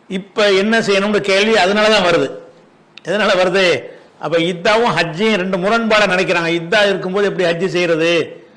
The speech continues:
ஹஜ் செய்யறதா இத்தாவுக்கு திரும்பி வந்துடுறதான்னு கேக்குறாங்க.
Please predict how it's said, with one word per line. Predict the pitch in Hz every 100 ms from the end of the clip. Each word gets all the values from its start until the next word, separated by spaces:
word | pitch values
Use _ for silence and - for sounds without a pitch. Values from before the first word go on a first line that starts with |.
| - -
ஹஜ் | - 160
செய்யறதா | 202 185 175 170 240
இத்தாவுக்கு | 220 175 220 220 208 185 165
திரும்பி | 196 202
வந்துடுறதான்னு | 180 175 175 170 170 220 196
கேக்குறாங்க. | 175 165 151 123